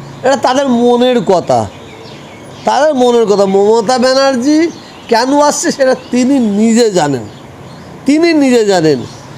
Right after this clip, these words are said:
তো আমি আবার বলছি, নওশাদ সিদ্দিকীর কোনো ভ্যালু নেই।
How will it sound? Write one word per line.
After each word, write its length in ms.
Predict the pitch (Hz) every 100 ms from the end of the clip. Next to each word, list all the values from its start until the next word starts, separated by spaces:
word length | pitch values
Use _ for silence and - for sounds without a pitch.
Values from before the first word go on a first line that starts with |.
| - - -
তো 60 |
আমি 320 | 214 185 247
আবার 280 | 269 254 269
বলছি, 520 | 233 262 226 - 277 302 349 - - - - - - - - - - - - - 175 -
নওশাদ 560 | 175 170 196 220 247 233
সিদ্দিকীর 760 | - 220 208 226 262 277 285 247 - - - - -
কোনো 220 | 233 262
ভ্যালু 360 | 180 160 220 247
নেই। 240 | 190 117